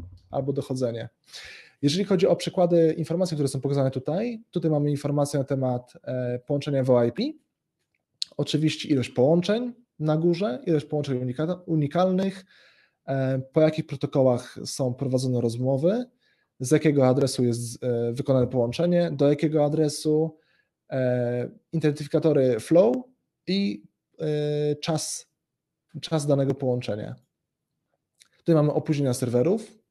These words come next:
Tutaj też postaram się trochę przyspieszyć, bo widzę, że już jest, e, późna godzina.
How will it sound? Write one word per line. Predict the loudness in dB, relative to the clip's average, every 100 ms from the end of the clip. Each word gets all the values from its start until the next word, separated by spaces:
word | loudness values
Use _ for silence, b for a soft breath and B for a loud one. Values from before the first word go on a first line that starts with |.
| _
Tutaj | -6 -2
też | -2 -2
postaram | -4 -2 -2
się | -4
trochę | -10 -10
przyspieszyć, | -12 -6 -6 -4
bo | -4
widzę, | -2
że | -2
już | -4
jest, | -6 -10 B B B B _
e, | -6 -4 -6 -4
późna | -4 0 0
godzina. | 0 0 0 -2 -2